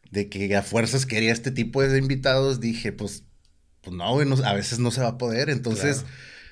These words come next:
Speaker 1: eh, me abrí a, a otras posibilidades y a otros temas que también la gente me pedía de que, "Oye, güey, pero deberías de invitar a este y debería", y nada más lo pensaba. Entonces me caía el veinte muy después.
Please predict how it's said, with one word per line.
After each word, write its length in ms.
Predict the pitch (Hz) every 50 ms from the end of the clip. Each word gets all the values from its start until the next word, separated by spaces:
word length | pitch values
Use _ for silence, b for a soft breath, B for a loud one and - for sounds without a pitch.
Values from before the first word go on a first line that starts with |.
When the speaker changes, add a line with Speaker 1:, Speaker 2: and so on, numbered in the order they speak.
| B B B
Speaker 1:
eh, 400 | 110 110 113 107 107 107 104 104
me 140 | 110 113 113
abrí 340 | 113 107 101 110 113 127 143
a, 200 | 147 139 120 110
a 480 | 107 - - 95 95 95 92 92 90 98
otras 320 | 101 101 - 113 117 -
posibilidades 880 | - - 127 127 131 123 120 117 113 113 113 110 110 113 123 143 143 139
y 60 | 127 113
a 80 | 107
otros 320 | 107 101 - 123 120 - -
temas 340 | 113 110 117 131 135 131
que 100 | - -
también 360 | - - 104 101 101 101 101 101
la 100 | 113 113
gente 360 | - 117 104 101 101 110 110
me 80 | 110
pedía 480 | - - 98 92 90 95 98 104 104 104
de 180 | 104 101 95 95
que, 120 | - 92
"Oye, 160 | 110 127 143
güey, 120 | 147 151 147
pero 180 | 147 123 113 110
deberías 420 | 104 101 98 95 95 92 101 98
de 60 | 98 127
invitar 320 | 123 123 113 - 110 104
a 80 | 110 110
este 320 | 107 107 101 - - 107
y 120 | 104 101 98
debería", 380 | 95 98 98 92 104 113 113 117 B B B B B B B B B
y 100 | 107 107
nada 160 | 113 117 120
más 140 | 123 131 135
lo 140 | 151 151
pensaba. 560 | 143 127 117 113 143 151 160 156 156 151 131 -
Entonces 580 | 113 113 107 98 - 110 107 101 - 120 113 110
me 140 | 117 113
caía 260 | 113 - 104 101 101 104
el 80 | 107
veinte 300 | 110 110 107 92 - 113
muy 260 | 113 110 110 113 113
después. 640 | - 113 110 110 - - - 117 131 131 - - -